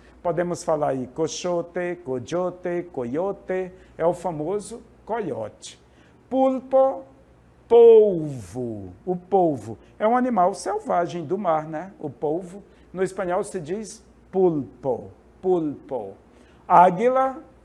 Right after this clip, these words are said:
eis aqui a águila. Tremenda, né, pessoal? A águia, águila.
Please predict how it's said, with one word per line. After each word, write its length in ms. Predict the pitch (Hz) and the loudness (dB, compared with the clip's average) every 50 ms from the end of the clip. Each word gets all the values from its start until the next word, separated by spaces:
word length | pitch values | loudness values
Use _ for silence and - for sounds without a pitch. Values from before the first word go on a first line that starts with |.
| _ - | _ -10
eis 500 | - 185 202 220 226 233 226 202 165 143 | -4 0 2 2 2 2 0 -4 -6 -4
aqui 260 | 196 190 185 190 196 | -6 -6 -6 -4 -2
a 100 | 196 185 | 0 2
águila. 560 | 165 151 147 147 143 127 113 131 120 120 120 113 | 2 4 2 2 0 -2 -6 -10 -8 -8 -8 -10
Tremenda, 640 | - - - 165 196 196 180 185 196 196 165 170 | -8 -8 -4 -4 -2 -2 -2 -2 -2 -2 -2 -2
né, 140 | 156 170 202 | 0 -2 -2
pessoal? 520 | 220 - 190 - - 165 139 120 107 104 - - _ - _ _ _ _ _ _ _ - | -4 -6 -8 -10 -8 -6 -6 -6 -6 -8 -14 -20 _ -20 _ _ _ _ _ _ _ -6
A 320 | 151 147 143 139 139 160 | -2 0 0 2 2 2
águia, 460 | 170 165 139 120 143 151 135 120 113 - - - - | 2 2 0 -4 -4 -4 -4 -4 -6 -10 -14 -18 -10
águila. 680 | - 151 156 147 131 120 143 131 120 113 107 101 101 | -4 -2 -2 -2 -4 -6 -8 -8 -6 -8 -10 -10 -12